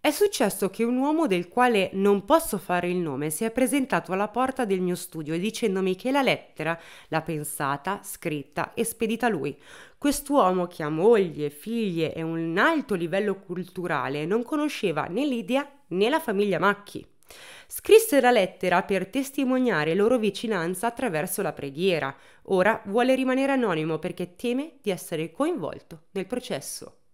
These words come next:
La testimonianza di questo avvocato non viene presa molto in considerazione, visto che la persona che avrebbe scritto quella lettera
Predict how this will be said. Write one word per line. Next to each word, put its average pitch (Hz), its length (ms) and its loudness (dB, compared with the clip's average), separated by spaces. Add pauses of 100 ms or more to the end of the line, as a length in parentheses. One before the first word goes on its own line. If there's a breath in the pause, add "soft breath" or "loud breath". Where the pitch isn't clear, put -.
La 269 140 6
testimonianza 302 760 4
di 262 120 -2
questo 269 260 -2
avvocato 240 640 0
non 269 180 0
viene 285 240 -2
presa 247 640 0
molto 240 420 -2
in 220 160 -4
considerazione, 233 1160 0
visto 165 260 -6
che 165 80 -8
la 156 120 -4
persona 170 480 -8
che 170 120 -10
avrebbe 170 500 -4
scritto 226 520 -6
quella 214 220 -2
lettera 180 460 -2